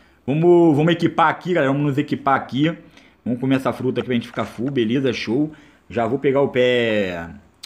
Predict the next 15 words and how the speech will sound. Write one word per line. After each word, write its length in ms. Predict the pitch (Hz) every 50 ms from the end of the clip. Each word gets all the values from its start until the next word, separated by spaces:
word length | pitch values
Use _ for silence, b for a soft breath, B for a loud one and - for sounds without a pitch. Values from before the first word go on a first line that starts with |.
| - _ _ _ -
o 60 | 98
racha-cuca. 880 | - - 131 131 - 143 120 - - - 127 147 165 156 - 175 170 - b b b b b b b b -
Vamos 160 | - 113 120
botar 280 | 123 113 110 120 117 113
a 60 | 107
calça, 580 | 110 - 101 120 147 151 156 - 160 156 156 - - _ _ _ -
vamos 220 | 101 110 113 110
colocar 320 | - 117 113 107 107 110
a 40 | 107
bota, 560 | 98 98 113 135 151 147 - 160 160 160 160 - _ _ _
vamos 160 | - 110 107
colocar 260 | 117 117 113 - 120
o, 600 | 123 120 120 120 117 113 110 107 101 95 92 90 - - - - -
a 100 | 107 110
touca 600 | - - - 127 156 180 175 - 202 208 208 208